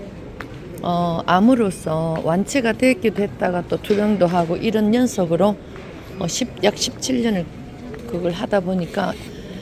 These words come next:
어, 건강이 굉장히 예민합니다, 저는. 그리고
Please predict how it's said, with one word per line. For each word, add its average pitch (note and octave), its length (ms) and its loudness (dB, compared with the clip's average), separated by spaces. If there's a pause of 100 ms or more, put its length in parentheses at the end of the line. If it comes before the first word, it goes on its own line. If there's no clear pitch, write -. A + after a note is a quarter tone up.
(340)
어, E3+ 260 -4
건강이 A#3+ 440 6
굉장히 C4+ 600 4
예민합니다, F3+ 600 2
저는. E3+ 380 -2 (680)
그리고 F#3 500 2